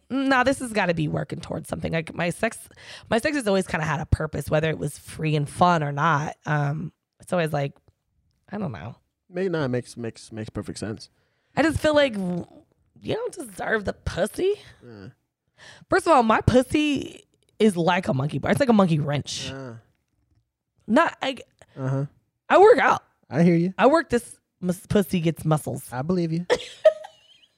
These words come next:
Speaker 2: I believe you.
Speaker 1: That'd be like going to a trainer and be like,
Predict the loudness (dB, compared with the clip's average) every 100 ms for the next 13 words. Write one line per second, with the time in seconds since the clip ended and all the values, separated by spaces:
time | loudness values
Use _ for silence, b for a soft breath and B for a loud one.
0 | _ _ _ -2 2 4 2 0 -6 B
1 | B B B B 2 6 6 4 4 4
2 | 4 0 -2 0 2 2 2 0 -2